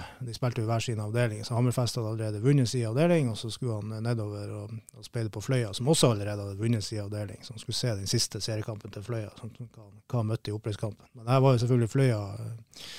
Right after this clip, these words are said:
klar over, så de satte jo ikke opp laget som normalt. Så da var det sånn keeper på topp,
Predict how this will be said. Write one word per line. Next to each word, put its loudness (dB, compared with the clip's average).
klar 10
over, 0
så 0
de 6
satte 4
jo -6
ikke 6
opp 2
laget 4
som 4
normalt. 6
Så 8
da 12
var 12
det 6
sånn 6
keeper 6
på 0
topp, 6